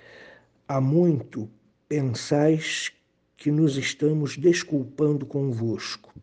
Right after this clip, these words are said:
Falamos em Cristo perante Deus e tudo, ó amados, para a vossa edificação. Temo, pois, que indo ter convosco, não vos encontre na forma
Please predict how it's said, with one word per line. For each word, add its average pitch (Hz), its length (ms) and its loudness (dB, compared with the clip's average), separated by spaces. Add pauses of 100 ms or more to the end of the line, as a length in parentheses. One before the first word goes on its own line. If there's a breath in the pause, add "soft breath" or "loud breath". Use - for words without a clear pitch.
(540)
Falamos 123 640 0
em 107 200 -2 (160)
Cristo 160 560 -4
perante 120 580 -2
Deus 113 800 -4
e 139 100 -2 (300)
tudo, 127 500 0 (160)
ó 139 180 0
amados, 110 800 -6 (500 soft breath)
para 131 220 -2
a - 20 0
vossa 123 380 -2
edificação. 117 800 -6 (1400 loud breath)
Temo, 156 320 4
pois, 156 560 2
que - 340 -8
indo 156 480 2 (280)
ter 175 280 2
convosco, 120 920 -4 (480)
não 139 440 2
vos 160 240 4
encontre 160 760 0
na 151 160 0
forma 139 800 0